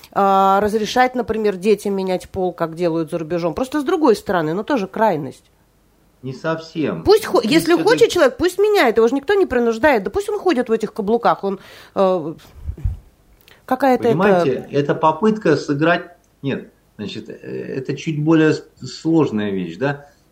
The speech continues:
Speaker 2: Мы, пытаясь найти вот эти новые смыслы,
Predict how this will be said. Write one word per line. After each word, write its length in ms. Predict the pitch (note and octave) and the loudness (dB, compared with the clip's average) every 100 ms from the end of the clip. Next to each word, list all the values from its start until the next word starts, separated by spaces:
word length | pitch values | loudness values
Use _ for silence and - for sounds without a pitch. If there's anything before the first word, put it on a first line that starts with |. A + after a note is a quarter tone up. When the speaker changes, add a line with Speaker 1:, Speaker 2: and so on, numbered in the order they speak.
| _ | _
Speaker 2:
Мы, 280 | B2 G#3 G3 | -2 2 2
пытаясь 680 | F#3 D3 F3+ F3+ D#3 - - | 0 -2 0 2 2 -2 -12
найти 540 | C3+ D3 D3+ - E3 | -8 -6 -6 -6 -4
вот 180 | B2+ B2 | -4 -4
эти 200 | C#3 C#3 | -8 -6
новые 420 | C#3 D3 B2+ B2+ | -4 -4 -4 -6
смыслы, 640 | - F3+ A3 - G#2 E2+ | -6 -6 -4 -6 -12 -12